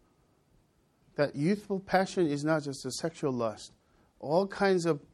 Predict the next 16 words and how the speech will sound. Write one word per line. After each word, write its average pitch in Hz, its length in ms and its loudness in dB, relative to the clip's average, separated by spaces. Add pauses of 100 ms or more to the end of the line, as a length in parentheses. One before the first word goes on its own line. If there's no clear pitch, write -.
(100)
wrong, 147 720 6 (800)
false 151 400 10
cravings 123 720 0 (1040)
that 127 140 0
will 131 120 2
hinder 170 420 4
us 120 240 -2 (320)
to 120 260 0
hunger 180 400 0
and 123 200 0 (120)
thirst 143 300 6
for 123 160 -6
righteousness. 113 600 -6 (2000)
Pursue 196 480 2
righteousness, 151 840 2 (520)
faith, 202 440 4